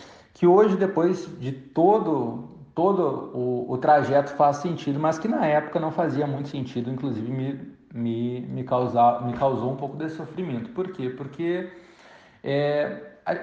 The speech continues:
a trajetória de um estudante pra concursos públicos, ela requer uma palavra que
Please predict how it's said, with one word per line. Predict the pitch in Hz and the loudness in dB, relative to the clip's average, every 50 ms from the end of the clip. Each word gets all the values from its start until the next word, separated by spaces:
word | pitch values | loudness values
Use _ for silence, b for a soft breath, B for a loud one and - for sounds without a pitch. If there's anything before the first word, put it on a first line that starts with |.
| 190 170 165 - - - - | -6 -6 -6 -8 -10 -8 -4
a | - 196 | -4 -2
trajetória | 196 - 262 202 196 196 190 175 170 170 165 165 | 0 0 0 2 2 2 4 6 6 6 6 4
de | 160 156 | 2 2
um | 156 | 0
estudante | 147 - - 135 127 131 131 127 | -2 -2 -2 0 0 0 0 -2
pra | - 131 | -4 -6
concursos | - 139 135 147 143 - 165 160 - | -6 -6 -6 -6 -6 -6 -8 -12 -6
públicos, | - 175 175 170 175 - 196 190 165 175 | -4 -2 -2 -2 -2 -2 -2 -2 0 2
ela | 170 170 175 175 - | 2 4 4 4 2
requer | - 147 165 160 - - 147 143 151 156 | 2 0 -4 -4 -2 0 2 4 4 4
uma | 151 151 147 | 4 2 4
palavra | - 160 147 127 123 123 127 127 135 139 - | 6 6 8 8 10 10 8 8 6 2 -4
que | - - - 127 127 127 127 - - - - - | -6 -6 -4 -2 -2 -2 -2 -4 -8 -14 -20 -20